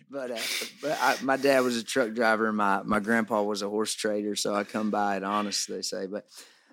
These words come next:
Speaker 2: but I'm like, "How am I gonna, how do I want to, what kind of language do I wanna use? What, what kind of undertones does this n-, new record need to have?" And, and we found it. And we found it by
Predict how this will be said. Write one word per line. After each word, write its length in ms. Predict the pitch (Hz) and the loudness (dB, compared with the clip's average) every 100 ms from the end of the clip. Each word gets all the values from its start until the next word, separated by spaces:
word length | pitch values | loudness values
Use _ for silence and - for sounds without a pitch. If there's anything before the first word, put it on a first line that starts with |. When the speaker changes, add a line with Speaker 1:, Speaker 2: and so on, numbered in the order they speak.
| - | 0
Speaker 2:
but 120 | 131 | 4
I'm 160 | 139 147 | 6 4
like, 160 | 117 | 0
"How 140 | 131 143 | 0 0
am 120 | 165 | 0
I 60 | 143 | -2
gonna, 320 | 131 110 - _ _ - | -2 -4 -6 _ _ -10
how 160 | 131 | -4
do 80 | 151 | -2
I 60 | 139 | 0
want 320 | 123 117 - | 0 -2 -4
to, 320 | 110 101 95 - | -6 -6 -8 -8
what 160 | 110 | -10
kind 140 | 135 117 | -6 -6
of 80 | 101 | -4
language 360 | 117 113 98 104 | -2 -2 -4 -4
do 100 | 101 | -4
I 60 | |
wanna 160 | 95 92 | -6 -8
use? 340 | 90 80 92 | -10 -10 -8
What, 240 | 104 98 - | -6 -6 -8
what 160 | 107 104 | -14 -10
kind 160 | 104 | -8
of 200 | 101 - - - | -8 -10 -16 -6
undertones 640 | 110 110 92 101 104 - | -4 -4 -4 -6 -4 -4
does 160 | 101 92 | -6 -6
this 220 | 90 - | -6 -6
n-, 180 | 98 - 98 | -8 -10 -10
new 240 | 101 95 | -8 -6
record 300 | 95 90 92 | -6 -8 -10
need 180 | 92 87 | -10 -12
to 60 | |
have?" 260 | 92 92 92 - - _ - | -12 -12 -12 -18 -20 _ -18
And, 320 | 98 92 90 - - | -12 -12 -12 -16 -16
and 120 | 95 | -8
we 80 | 113 | -8
found 380 | - 120 139 110 | -6 0 0 0
it. 100 | 98 | -2
And 100 | 107 | -2
we 120 | 113 | -2
found 360 | - 131 139 165 | -2 0 2 2
it 160 | - | 0
by 460 | 101 107 104 98 | 0 0 2 0